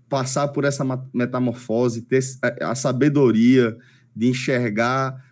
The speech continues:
as mudanças pelas quais cada um e o casal vai ter que passar, é muito importante também, velho. É uma missão, é, importante que poucas vezes a gente conversa sobre ela. Então, aproveitar aí,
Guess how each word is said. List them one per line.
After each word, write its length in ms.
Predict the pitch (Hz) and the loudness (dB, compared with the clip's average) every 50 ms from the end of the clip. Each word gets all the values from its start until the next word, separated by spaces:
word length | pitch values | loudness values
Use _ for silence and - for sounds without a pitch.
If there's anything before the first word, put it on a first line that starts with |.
| _ - | _ -10
as 140 | 104 110 127 | -8 -6 -4
mudanças 540 | 127 123 123 113 107 120 127 127 131 127 131 | -2 -2 -2 -2 0 -2 -2 -2 -4 -8 -10
pelas 340 | - - 127 123 120 117 - | -8 -4 -4 -4 -4 -4 -8
quais 540 | - - 113 110 107 107 107 107 104 - _ _ _ _ _ _ _ _ - | -8 -4 -2 -2 0 0 -2 -2 -4 -8 _ _ _ _ _ _ _ _ -6
cada 380 | 123 123 135 139 139 131 120 | -4 -2 0 0 0 0 0
um 320 | 110 113 113 113 113 110 107 | 0 0 0 0 -2 -2 0
e 100 | 110 120 | 0 -2
o 60 | 120 | -2
casal 440 | 117 139 127 113 107 113 113 113 110 | -2 -2 -2 -2 -2 -2 -2 -2 0
vai 120 | 113 107 | -2 -4
ter 160 | - 123 117 | -4 -4 -6
que 80 | - - | -8 -6
passar, 600 | - 104 101 - - - 110 120 139 139 135 131 - - _ _ _ _ - | -8 -8 -8 -8 -6 -4 -4 -2 -2 -4 -4 -6 -12 -18 _ _ _ _ -8
é 100 | 110 117 | -4 -2
muito 340 | 120 123 135 160 190 - 233 | 0 2 2 2 2 2 0
importante 840 | 214 214 220 175 131 - - _ _ _ _ _ - - 143 139 135 | 0 2 0 -2 -2 -4 -10 _ _ _ _ _ -4 -4 -4 -2 -2
também, 420 | 160 143 113 95 92 90 87 85 | -4 -6 -4 -4 -6 -6 -6 -8
velho. 140 | 80 85 82 | -8 -6 -6
É 40 | 92 | -4
uma 120 | 104 117 | -4 -2
missão, 800 | 127 131 123 131 127 - 123 127 139 151 151 143 135 120 110 110 _ - - - _ _ _ | 0 0 -2 -2 -4 -4 -2 -2 0 2 2 2 0 0 -2 -6 _ -20 -20 -20 _ _ _
é, 480 | - 107 104 101 98 98 92 90 87 - 98 | -6 -4 -2 -2 -2 -4 -4 -6 -8 -8 -6
importante 760 | 117 127 135 156 135 - - - 120 131 147 147 151 160 | -6 -4 -2 -4 -4 -4 -4 -2 0 0 0 -2 -2 -6
que 200 | 139 - 135 127 | -6 -4 -4 -4
poucas 440 | 131 131 - 175 180 - 226 170 131 | -4 0 -2 -2 0 0 0 -2 0
vezes 240 | 117 123 139 151 160 | 0 0 0 2 0
a 60 | 165 | 0
gente 500 | 143 156 160 156 - 165 156 143 123 127 - | -2 -2 -4 -4 -2 0 0 0 0 -4 -2
conversa 560 | - 170 170 143 120 110 123 135 143 - 151 | 0 0 0 2 2 0 0 0 0 -2 -6
sobre 340 | 135 - 156 151 156 135 107 | -4 -2 -2 -2 0 0 2
ela. 160 | 101 101 101 | 2 0 0
Então, 180 | 104 - 139 139 | -2 -4 -6 -8
aproveitar 580 | 131 156 165 160 156 156 135 131 - 117 117 | -4 -2 -2 0 2 0 0 0 -2 -2 0
aí, 300 | 110 101 101 107 113 127 | 0 0 0 0 -2 -4